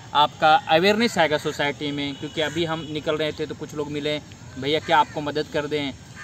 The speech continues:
फिर उनको पता नहीं था, तो हम बोलते हैं कि हम खुद से चला सकते हैं। तो ऐसे समाज के लोग होते हैं जो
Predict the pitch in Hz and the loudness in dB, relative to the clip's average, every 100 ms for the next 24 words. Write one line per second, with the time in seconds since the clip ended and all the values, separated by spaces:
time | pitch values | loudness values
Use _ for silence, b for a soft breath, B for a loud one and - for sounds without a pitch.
0 | - 151 147 143 147 147 151 147 156 151 | -10 -2 -2 0 -2 -2 -4 -6 -6 -2
1 | 151 143 147 175 196 180 - 196 190 190 | -2 -2 -4 -4 -4 -4 -6 -6 -6 -6
2 | - 170 175 160 143 139 131 196 254 202 | -8 -8 -8 -2 -2 -2 -8 -8 -6 -4
3 | 196 247 202 196 202 208 190 190 170 180 | -6 -6 -2 -2 -2 -4 -4 -4 -6 -6
4 | 180 175 165 170 | -8 -6 -6 -6